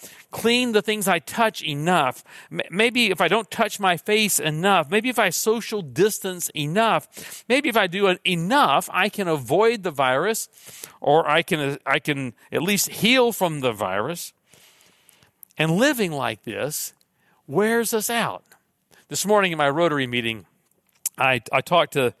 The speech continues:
some folks about the, being tired, and they said, "That's exactly the right word. We're, everybody's just tired."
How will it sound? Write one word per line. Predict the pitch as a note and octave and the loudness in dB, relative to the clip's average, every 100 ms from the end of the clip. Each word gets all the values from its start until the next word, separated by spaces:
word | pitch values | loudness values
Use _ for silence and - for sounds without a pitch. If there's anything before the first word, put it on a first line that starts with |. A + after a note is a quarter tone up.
| _ - _ | _ -20 _
some | - B2 | -10 -2
folks | D#3+ D#3 - | 0 0 0
about | C3+ C3+ B2 | 4 4 2
the, | B2 B2 | -2 -10
being | C3 E3 D3+ | -4 -4 -2
tired, | - F3+ D3+ A#2+ A2+ | -4 0 2 2 0
and | B2+ | -4
they | |
said, | D3 - | -4 -2
"That's | F3 F3+ | 0 -2
exactly | D3 A#2+ G3 G#3+ G3 | -4 -2 -2 -2 -2
the | F3+ | 0
right | F3 C3+ | 2 0
word. | C3+ B2 | -4 -4
We're, | C#3 - | -4 -4
everybody's | F#3 F#3+ G3+ D#3+ | -4 0 0 -2
just | D3+ D#3+ - _ _ | -6 -6 -8 _ _
tired." | - A3+ A3+ D#3 F2 | -16 -12 -8 -8 -8